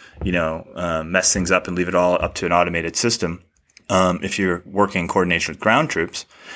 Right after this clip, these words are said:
than it does to perform this sort of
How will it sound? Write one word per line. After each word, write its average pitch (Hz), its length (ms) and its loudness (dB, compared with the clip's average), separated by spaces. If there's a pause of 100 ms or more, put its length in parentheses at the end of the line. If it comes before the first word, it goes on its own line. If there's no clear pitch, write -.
(120)
than 113 140 2
it 104 100 -2
does 104 360 4
to 98 120 2
perform 110 680 2
this 98 140 2
sort 101 280 0
of - 240 -4